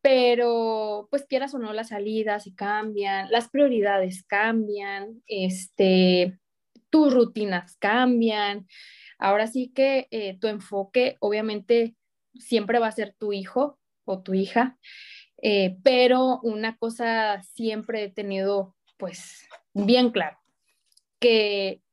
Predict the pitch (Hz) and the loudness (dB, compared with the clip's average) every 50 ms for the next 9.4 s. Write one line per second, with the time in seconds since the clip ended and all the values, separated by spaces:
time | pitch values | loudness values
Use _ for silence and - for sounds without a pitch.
0 | _ _ _ _ _ _ - 226 226 226 208 208 202 - 254 247 - 247 240 277 | _ _ _ _ _ _ -6 -6 -4 -4 -6 -6 -4 -4 -4 -2 -2 -2 2 2
1 | 262 247 208 196 208 220 233 233 294 294 294 - 254 - - 202 196 196 190 - | 2 2 2 2 0 0 0 0 0 0 0 -2 -4 -4 -4 -6 -6 -8 -6 -4
2 | 226 202 202 - 226 208 202 - _ - 196 190 185 180 180 175 - - _ _ | -4 -4 -4 -4 -4 -6 -6 -6 _ -4 -4 -2 -2 -2 -4 -6 -8 -10 _ _
3 | _ _ _ - 185 175 196 208 214 220 226 220 208 196 220 226 226 226 226 220 | _ _ _ -6 -6 -2 2 4 6 8 8 6 6 4 4 4 6 6 4 4
4 | 214 214 214 220 220 208 202 190 180 185 196 196 - 180 165 165 _ - - - | 4 4 2 2 2 2 0 -2 -2 -4 -4 -4 -6 -8 -10 -10 _ -14 -12 -12
5 | - - _ - - - - - - - - - _ - 208 196 202 208 196 190 | -12 -14 _ -20 -20 -18 -16 -16 -14 -14 -14 -8 _ 4 6 6 8 6 4 2
6 | - - - 220 208 202 202 196 196 - 233 214 220 226 254 247 - 220 208 208 | -2 -2 0 2 4 4 2 2 0 0 -2 0 0 0 -2 -2 0 -2 -2 -2
7 | - 240 220 214 214 214 208 - - 226 220 220 214 202 190 185 185 185 190 190 | -2 -2 -2 -2 -2 -2 -4 -4 -4 -4 -4 -4 -4 -4 -4 -4 -2 -2 -2 -4
8 | 196 202 214 214 214 202 - _ _ _ - _ _ _ _ - 240 262 262 240 | -4 -4 -4 -4 -6 -6 -8 _ _ _ -20 _ _ _ _ 0 2 2 4 4
9 | 233 226 226 - 226 214 208 - | 2 0 -2 -2 -4 -4 -4 -6